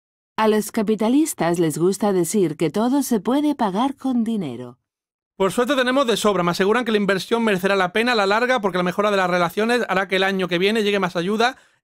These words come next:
Speaker 2: extranjera, y cada burócrata corrupto que se meta en el bolsillo la, le acercará al general Fedorov. Bien. Pues... Estaría casi por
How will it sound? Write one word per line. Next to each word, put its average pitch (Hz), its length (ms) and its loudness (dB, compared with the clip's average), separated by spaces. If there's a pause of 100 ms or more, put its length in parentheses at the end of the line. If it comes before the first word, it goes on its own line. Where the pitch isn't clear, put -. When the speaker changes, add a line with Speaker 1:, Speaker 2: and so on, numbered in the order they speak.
Speaker 2:
extranjera, 180 760 -2 (220)
y 190 100 -6
cada 190 140 2
burócrata 226 560 0
corrupto 208 480 0
que 180 100 -4
se 185 80 -4
meta 196 180 -2
en 196 60 0
el 185 60 -2
bolsillo 175 380 0
la, 190 260 0
le 185 120 -2
acercará 175 600 -2 (300)
al 175 140 -2
general 196 480 -2 (320)
Fedorov. 165 440 -2 (540)
Bien. 139 380 -8 (2750)
Pues... 143 1120 -8 (640)
Estaría 175 400 -4
casi 302 280 -2
por 196 600 0